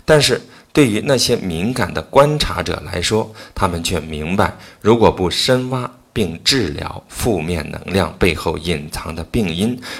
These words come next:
社会冲突终将无可避免。处理和治疗之间的区别在于，对于前者，问题产生的前提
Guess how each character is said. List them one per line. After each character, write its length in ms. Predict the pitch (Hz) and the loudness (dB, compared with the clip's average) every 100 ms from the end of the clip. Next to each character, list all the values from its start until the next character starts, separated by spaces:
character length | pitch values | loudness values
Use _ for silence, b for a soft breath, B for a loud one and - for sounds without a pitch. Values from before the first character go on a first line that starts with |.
| B | B
社 240 | - 92 | 2 2
会 180 | 82 76 | 0 -6
冲 280 | - 123 127 | -6 -4 -2
突 260 | 110 73 B B - | -2 -4 B B -2
终 280 | 104 104 | -2 -2
将 280 | 104 98 87 - _ | 0 0 0 -8 _
无 240 | 95 80 87 | -8 -4 -4
可 180 | - 82 - | -4 -6 -6
避 160 | 85 | -8
免。 220 | 80 82 - _ b b b b b b b _ _ b b b b b _ | -8 -12 -14 _ b b b b b b b _ _ b b b b b _
处 180 | - 165 | 2 2
理 180 | 92 - - | 2 -6 -16
和 240 | - 85 | -4 -4
治 260 | - 143 107 | 0 0 0
疗 220 | 76 82 | 0 -2
之 160 | - 95 | -2 -4
间 180 | 98 | -6
的 100 | 85 - | -6 -8
区 280 | - 113 | -4 -4
别 160 | 110 87 | -4 -6
在 180 | - 90 | -6 -8
于， 180 | - - - _ B B B | -10 -16 -20 _ B B B
对 140 | 101 | 4
于 100 | 90 | 4
前 440 | 92 - 78 76 98 | 4 0 -2 -4 -2
者， 200 | 95 - B B B | -2 -4 B B B
问 180 | 151 135 | 4 6
题 160 | 104 | 2
产 300 | 107 - 73 | 0 -2 -4
生 180 | - 95 | -4 -2
的 80 | 85 | -2
前 360 | - - 90 | -4 -4 -4
提 260 | 92 - - | -4 -8 -12